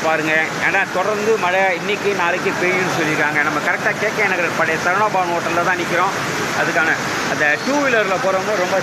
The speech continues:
சேஃபா போங்க. ஏன்னா அந்த அளவுக்கு மழை பெஞ்சிக்கிட்டே இருக்குங்க. ஏன்னா தொடர்ந்து பெய்யும்னு சொன்னாங்க. கண்டிப்பா அந்த வெதர் மேன் அப்படின்னு ஒரு நண்பர் அடிக்கடி ஒரு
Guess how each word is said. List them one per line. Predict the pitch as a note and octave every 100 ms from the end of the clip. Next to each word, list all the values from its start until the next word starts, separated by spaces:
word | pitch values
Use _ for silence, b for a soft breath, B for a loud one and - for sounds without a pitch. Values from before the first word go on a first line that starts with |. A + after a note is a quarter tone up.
| -
சேஃபா | G#3 - G3 -
போங்க. | D#3+ D#3+ D#3 D3 - - D#3
ஏன்னா | F3 G3
அந்த | D#3+ F3
அளவுக்கு | A#3 A#3 A3 B3
மழை | G3 F#3 G#3+ - F#3+
பெஞ்சிக்கிட்டே | B3+ A#3 A#3+ D#3
இருக்குங்க. | A#3 F3+ E3 C3 - - - - - - - -
ஏன்னா | F#3 F3+
தொடர்ந்து | F#3+ A3+ A#3+ B3 A3+ F#3 E3 D#3 C3+ F3
பெய்யும்னு | A#3+ C#4+ C4+ A#3
சொன்னாங்க. | B3 A#3+ A3+ A#3+ A3+ - - E3+
கண்டிப்பா | F#3 G3 G#3+ A3+
அந்த | G#3+ G3+ E3+ F3 F3+
வெதர் | F3+ G#3+ B3 G#3+
மேன் | A3+ D#3 - - - - D3+
அப்படின்னு | A3 A#3+ A#3+
ஒரு | G3
நண்பர் | F3 G#3+ A#3 F#3+ - -
அடிக்கடி | F#3+ G#3+ A3+
ஒரு | A3+